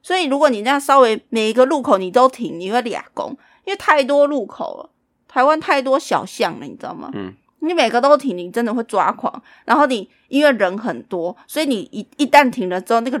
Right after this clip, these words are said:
Speaker 1: 人就是永远停不下来。
Speaker 2: 嗯。
Speaker 1: 你有没有去过台北车站吗？那边的路口就是
Speaker 2: 就是你一让路，就是人就开始一直走，一直走，一直走，
Speaker 1: 对，
Speaker 2: 你很难抓那个空档再过去了。
Speaker 1: 然后，然后你就永远都没有办法前进。
Speaker 2: 嗯。
Speaker 1: 可是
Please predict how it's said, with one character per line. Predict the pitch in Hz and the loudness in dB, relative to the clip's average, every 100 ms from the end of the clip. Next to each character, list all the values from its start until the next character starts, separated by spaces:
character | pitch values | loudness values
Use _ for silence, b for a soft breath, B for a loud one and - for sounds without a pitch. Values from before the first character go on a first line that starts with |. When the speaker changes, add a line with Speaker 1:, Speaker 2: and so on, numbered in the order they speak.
| 220 | -2
Speaker 1:
人 | 160 170 | -2 -2
就 | 240 | -8
是 | 240 233 | -6 -6
永 | 202 220 | -2 -2
远 | 208 | -2
停 | - 196 | -6 -10
不 | 165 | -8
下 | 175 202 165 | -6 -4 -6
来。 | - - - | -6 -14 -12
Speaker 2:
嗯。 | 101 95 | -12 -10
Speaker 1:
你 | - | -4
有 | |
没 | 214 | 0
有 | 202 | 0
去 | 262 | 0
过 | 247 | 0
台 | 240 233 | 0 0
北 | 185 | -2
车 | 165 190 | -2 -4
站 | 185 180 | 0 -2
吗？ | 156 156 - b b | -2 -8 -10 b b
那 | 254 | -2
边 | 254 240 | 0 0
的 | 208 | 0
路 | 233 | -2
口 | 214 - | -4 -4
就 | 117 | -2
是 | |
Speaker 2:
就 | 98 | -2
是 | |
你 | |
一 | 113 | 2
让 | 120 | 0
路， | 117 110 | 2 0
就 | 110 | -2
是 | 104 107 95 90 _ | -6 -8 -8 -10 _
人 | 104 | -10
就 | 92 | -8
开 | 113 | -6
始 | 104 85 | -6 -6
一 | |
直 | 95 | -10
走， | - 65 73 | -10 -12 -10
一 | |
直 | 85 | -12
走， | - 58 | -14 -4
一 | |
直 | 370 | 6
走， | |
Speaker 1:
对， | 330 226 | 8 8
Speaker 2:
你 | |
很 | 220 285 | 4 4
难 | 294 | 4
抓 | 123 | 2
那 | 127 | 2
个 | |
空 | 107 117 | -4 -6
档 | 92 | -8
再 | 82 | -10
过 | 98 95 | -10 -10
去 | 82 - | -10 -16
了。 | - | 0
Speaker 1:
然 | 254 | 2
后， | |
然 | 320 | 2
后 | |
你 | 240 | 2
就 | 302 | 0
永 | 247 233 254 | 6 4 6
远 | 269 180 220 - | 2 0 -2 2
都 | 247 | 2
没 | 247 | 4
有 | 208 | 2
办 | 220 | 4
法 | 185 | 2
前 | - - - | -2 -10 -12
进。 | - 185 | -10 -10
Speaker 2:
嗯。 | |
Speaker 1:
可 | 190 | -6
是 | 277 | -6